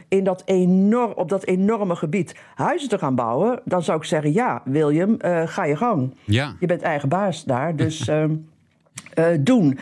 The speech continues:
Speaker 1: Dus daar, dus d-, dat is ook een ding. Ik weet niet hoe ambitieus dat laatste is, moet ik je zeggen. Hij was nogal voorzichtig, vond ik, toen hij het er, eh, erover had. Hij weet natuurlijk hoe dit allemaal ontvangen wordt, hè, de kritiek erop, ehm, eh,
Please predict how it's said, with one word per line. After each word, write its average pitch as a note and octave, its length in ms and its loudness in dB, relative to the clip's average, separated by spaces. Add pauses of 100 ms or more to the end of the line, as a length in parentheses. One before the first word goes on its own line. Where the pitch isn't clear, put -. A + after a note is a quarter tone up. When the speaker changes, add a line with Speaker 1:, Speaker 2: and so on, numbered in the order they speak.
(140)
Speaker 1:
Dus G3+ 120 0
daar, A#3 240 0
dus E3+ 200 0 (100)
d-, G3+ 120 0
dat A3+ 160 0
is G#3 140 -2
ook A3+ 220 0
een E3 180 2
ding. C#3 300 2
Ik E3 180 -4
weet G3 140 0
niet G3 120 0
hoe F#3 120 0
ambitieus F#3 520 0
dat D#3 160 -4
laatste E3 440 -2
is, G3+ 140 0
moet G#3 120 2
ik F#3 100 -2
je F#3 60 -6
zeggen. G#3 360 -2 (320)
Hij G3 140 2
was A#3+ 180 0
nogal G#3 240 2
voorzichtig, F#3 640 0
vond D3 340 0
ik, F3 200 0
toen G3 160 0
hij F3 80 4
het D#3+ 160 -4
er, D3 160 0
eh, D3 380 2
erover D3+ 440 0
had. D#3+ 300 -2 (240)
Hij D#3 180 2
weet F#3+ 180 2
natuurlijk D#3 360 2
hoe F3 100 4
dit D#3 120 0
allemaal C#3+ 220 0
ontvangen G3 480 0
wordt, E3+ 340 2
hè, D#3+ 180 2
de C#3 80 0
kritiek E3+ 380 -2
erop, D3+ 440 0
ehm, D3 420 2
eh, C#3+ 200 0